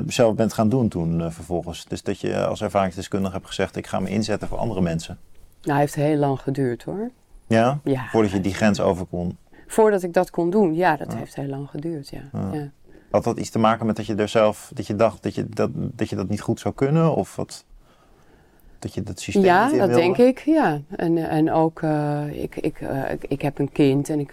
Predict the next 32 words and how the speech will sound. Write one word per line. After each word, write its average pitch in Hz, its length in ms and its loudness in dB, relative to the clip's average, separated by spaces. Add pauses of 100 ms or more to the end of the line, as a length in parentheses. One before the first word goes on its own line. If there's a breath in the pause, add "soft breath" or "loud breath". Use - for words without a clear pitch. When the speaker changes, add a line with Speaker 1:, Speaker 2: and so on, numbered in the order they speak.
Speaker 2:
wa-, 143 160 -2
ik 147 140 -8
moest 143 240 -4
dat 147 220 -6
alleen 143 380 0
opvoeden. 143 560 -2
En, 139 280 -6
eh, 135 580 -8
dat, 143 260 -6
ik - 80 -10
was 143 200 -2
druk 151 280 2
met 165 180 -2
andere 175 340 0
dingen 170 320 2
ook, 151 360 0
eh, 156 520 -4
ja. 151 320 -2 (560 loud breath)
En 160 180 2
ik 160 80 0
wist 175 260 4
ook 175 120 4
inderdaad 170 400 4
niet 165 260 2
goed, - 320 -2 (280)
eh, - 180 -4
ik, - 220 -2
ik 160 160 -4
wist 185 200 4
niet 202 160 4
dat 175 140 2
ik 165 100 -2